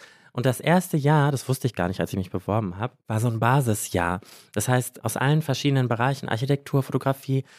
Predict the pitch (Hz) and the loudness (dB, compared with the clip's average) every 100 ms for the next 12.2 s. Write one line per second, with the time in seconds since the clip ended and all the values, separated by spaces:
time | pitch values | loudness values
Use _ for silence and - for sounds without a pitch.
0 | - - 139 139 131 120 123 127 123 147 | -14 2 4 4 2 4 4 4 2 0
1 | 156 139 143 156 131 107 117 175 - - | -2 2 6 6 6 6 6 4 0 -20
2 | - - _ 123 156 151 120 120 131 139 | -20 -20 _ 0 2 2 2 4 4 4
3 | 139 151 139 127 123 123 - _ - 113 | 4 2 2 4 4 2 -4 _ -4 0
4 | 117 120 123 107 95 90 90 104 - _ | 0 2 2 2 2 2 2 -2 -10 _
5 | _ - 113 123 - 151 156 143 - 123 | _ -4 0 0 2 4 4 2 0 0
6 | 143 - - 139 135 143 131 120 117 127 | 0 -4 0 4 6 6 4 2 2 0
7 | 127 123 120 127 - 120 110 110 - 113 | 0 -2 0 0 0 -2 0 0 0 0
8 | 107 107 104 104 - 92 90 - 92 - | 0 -2 0 0 0 -2 -2 -2 -4 -2
9 | 101 98 107 104 117 113 - _ _ _ | -2 -2 -4 -2 0 -2 -8 _ _ _
10 | - 147 160 190 139 104 95 120 143 135 | 0 2 4 4 2 0 0 2 2 4
11 | 131 123 139 147 131 127 127 127 - 127 | 2 2 0 0 0 0 2 2 2 4
12 | 127 123 | 4 2